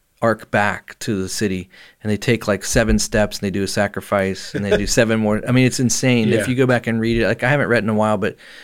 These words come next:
Speaker 1: um, this is off the top of my head. So the presence of God around his Holy of Holies and all of that is, i-,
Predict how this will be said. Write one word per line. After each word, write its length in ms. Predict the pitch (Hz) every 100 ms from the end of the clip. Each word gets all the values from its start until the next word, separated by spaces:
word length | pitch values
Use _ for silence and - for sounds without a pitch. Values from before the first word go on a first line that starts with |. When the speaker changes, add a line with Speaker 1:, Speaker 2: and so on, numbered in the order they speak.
| - -
Speaker 1:
um, 420 | 110 101 95 82 - - -
this 120 | 113
is 60 |
off 120 | 120 104
the 60 |
top 160 | - 92
of 60 |
my 100 | 98
head. 200 | 101 92 - - -
So 420 | - 139 123 113 - - - _ -
the 220 | 220 123
presence 520 | - - 147 156 135
of 140 | 131 107
God 360 | 113 104 104 -
around 580 | 117 107 110 117 120 117 - - - -
his 560 | - 127 117 110 -
Holy 400 | - - 131 120
of 100 | 110
Holies 460 | 120 117 110 107 101
and 80 | 113
all 140 | 117
of 60 | 110
that 280 | 110 107 92
is, 400 | 110 95 - - _ _ _ -
i-, 180 | 101